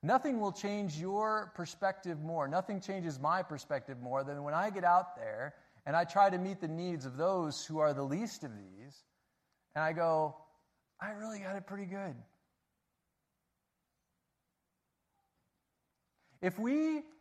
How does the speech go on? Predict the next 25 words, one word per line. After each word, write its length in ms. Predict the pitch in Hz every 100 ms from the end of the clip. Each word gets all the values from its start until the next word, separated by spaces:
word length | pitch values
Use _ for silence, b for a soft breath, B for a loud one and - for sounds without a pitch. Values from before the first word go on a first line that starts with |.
| _ _ _ _ _ _ 175
believe 440 | 190 214 185 156
what 120 | 165
the 60 | 147
Bible 280 | 180 202 294
says, 380 | - 170 143
that 100 | 135
we 80 | 160
were 80 | 160
created 460 | 151 170 185 233 185
to 60 | 175
do 140 | 170
good 340 | 127 151 127
deeds 320 | 110 135 120 117
and 100 | 123
live 220 | 139 113
generously, 680 | 123 151 139 120 - 117
then 180 | 113 139
we 100 | 156
have 300 | 143 190 196
to 80 | 202
also 420 | 151 165 - 180
come 400 | 160 - 156 156
to 120 | 143 135
the 80 |
realization 720 | 127 131 123 120 135 - 113